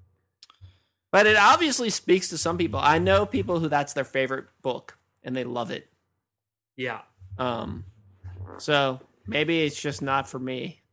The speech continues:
Speaker 1: I don't know. <laughs>
Speaker 2: It's pretty.
Speaker 1: But I thought we should mention, mention it. It's definitely a prominent book length. Uh,
Speaker 2: At least this,
Speaker 1: yeah,
Speaker 2: uh,
Speaker 1: poem. And, well, and then she is, it's really two because then she did the sequel.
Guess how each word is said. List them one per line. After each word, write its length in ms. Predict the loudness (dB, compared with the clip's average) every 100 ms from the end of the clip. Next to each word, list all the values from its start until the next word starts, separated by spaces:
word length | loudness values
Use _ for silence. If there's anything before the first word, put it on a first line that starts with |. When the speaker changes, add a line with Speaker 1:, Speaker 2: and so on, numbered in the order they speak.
| -14
Speaker 1:
I 100 | -8
don't 160 | -8 -6
know. 180 | -8 -10 _ _ _ -2
<laughs> 160 | 2 2 0 -6 -6 -14 -12 -18 _ -20 -20 -20 -18
Speaker 2:
It's 40 | 0
pretty. 440 | 4 6 4 0 -2
Speaker 1:
But 120 | 0 2
I 60 |
thought 320 | 4 4 4
we 120 | 2 -2
should 180 | -2
mention, 560 | -4 -4 -6 -6 -8 -8 -4
mention 380 | -2 -2 -4
it. 120 | -4 -4
It's 160 | -6
definitely 520 | -2 -2 -2 -6 -6
a 60 | -6
prominent 680 | -8 -6 -4 -2 -4 -6 -6
book 220 | -6 -6
length. 400 | -6 -8 -10 -12 _ _ _
Uh, 340 | -8 -6 -6 -4
Speaker 2:
At 80 | 0
least 260 | 0 0 -2
this, 460 | -6 -6 -10 -16 -8
Speaker 1:
yeah, 360 | -4 -4 -6 -12 -12
Speaker 2:
uh, 320 | -6 -4 -4
Speaker 1:
poem. 340 | -2 -4 -4 -4
And, 220 | -4 -2
well, 260 | 2 4 4
and 140 | 0
then 160 | -4 -4
she 140 | -4
is, 180 | -4 -6
it's 180 | -8 -4
really 260 | -2 -2
two 340 | -4 -6 -4 -2
because 260 | -4 -6
then 160 | -8 -8
she 140 | -8
did 180 | -10 -8
the 100 | -8
sequel. 520 | -8 -10 -12 -14 -16